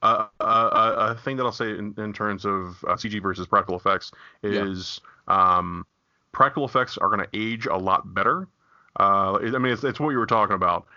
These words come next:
Speaker 1: but
Speaker 2: Yeah.
Speaker 1: that's why you get things like the reason Iron Man looks as good as it does
Speaker 2: Yeah.
Speaker 1: is because Favreau was really smart and talked to a bunch of different kinds of, uh, visual effects artists,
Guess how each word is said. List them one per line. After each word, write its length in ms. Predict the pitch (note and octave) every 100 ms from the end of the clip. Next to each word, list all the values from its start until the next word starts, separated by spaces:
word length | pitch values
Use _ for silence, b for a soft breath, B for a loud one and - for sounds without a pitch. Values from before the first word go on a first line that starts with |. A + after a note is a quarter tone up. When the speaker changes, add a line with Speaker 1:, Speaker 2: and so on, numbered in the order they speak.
| B
Speaker 1:
but 100 | A2
Speaker 2:
Yeah. 60 | A#2
Speaker 1:
that's 120 | A2+
why 260 | G#2+ G#2+ A#2
you 160 | A#2
get 140 | A2 F#2
things 280 | A2+ G#2+
like 240 | G2+ G2+ -
the 100 | A2 -
reason 300 | A#2 A2 -
Iron 340 | G2+ A2 G2+
Man 240 | G2 F#2+
looks 300 | F#2 G2 G2+
as 100 | G2+
good 220 | F2 F#2+ G2+
as 100 | F#2+
it 160 | F2+
does 640 | F2+ G2 F#2 D2+ - - B B B -
Speaker 2:
Yeah. 100 | F#2+
Speaker 1:
is 100 | F#2+
because 420 | G#2+ - G#2+ F#2
Favreau 720 | G#2+ G#2+ G2+ G#2 G2+ F#2+ F#2+ - _ _
was 160 | A2 G2+
really 260 | G#2 G2
smart 500 | F#2 - D3 B2 G2
and 220 | G2+ G2 F#2+
talked 400 | - A#2+ B2 -
to 420 | A2+ G2+ G2+ G2
a 60 | G2
bunch 300 | F2+ G#2+ G2+
of 140 | G2
different 340 | F#2 G#2 A2 -
kinds 360 | - G#2+ G#2
of, 100 | F#2+ - E2+ G2+
uh, 100 | G2
visual 240 | F#2+ F2+
effects 240 | F2 D#3+ -
artists, 520 | F2+ F2+ E2 -